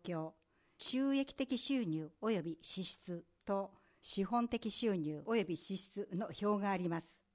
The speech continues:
会計目四項目あります。それぞれ事業収益、事業費用、資本的収入、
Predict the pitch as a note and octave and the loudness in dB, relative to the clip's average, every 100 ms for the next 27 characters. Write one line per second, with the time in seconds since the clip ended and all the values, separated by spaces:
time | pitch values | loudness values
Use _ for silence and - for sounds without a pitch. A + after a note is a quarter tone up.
0 | _ _ _ _ _ - B3+ C4 C4 A3 | _ _ _ _ _ 0 2 4 4 4
1 | E3+ D#3 - F#3+ A3+ A3+ A#3 F3 D#3+ D#3+ | 2 -2 -4 2 4 4 4 2 0 -4
2 | D3+ D3 C#3 - _ _ _ _ _ _ | -4 -6 -6 -12 _ _ _ _ _ _
3 | - A#3+ C4 A#3+ F#3 E3+ - _ _ _ | -6 0 2 2 -2 -4 -10 _ _ _
4 | E3 F#3+ A#3 C4+ C4 - B3 F3+ E3+ D#3+ | -4 2 4 6 4 2 0 0 -2 -6
5 | D3+ - _ - E3 G3+ B3+ B3+ A#3+ A#3+ | -10 -12 _ -12 -4 2 6 6 4 0
6 | G#3 E3 D#3 _ _ - - G#3+ C4+ C4+ | 0 0 -4 _ _ -6 -2 4 6 6
7 | C4+ A#3+ - B3+ A3 F3+ D#3+ | 4 -2 -2 0 2 2 -2